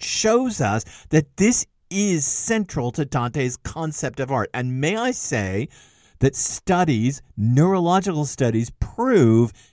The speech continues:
in fact, that this is the case. When people are presented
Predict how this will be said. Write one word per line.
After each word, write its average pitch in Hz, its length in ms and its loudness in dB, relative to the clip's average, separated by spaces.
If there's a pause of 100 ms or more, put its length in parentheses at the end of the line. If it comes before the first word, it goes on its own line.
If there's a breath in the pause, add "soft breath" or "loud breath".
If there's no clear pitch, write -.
(180 soft breath)
in 151 200 2
fact, 110 520 -2 (180 soft breath)
that 123 280 -4
this 143 280 4
is 127 160 -6
the 139 80 -2
case. 135 580 -6 (280 loud breath)
When 139 260 4
people 226 800 -4
are 143 240 -2
presented 131 1080 0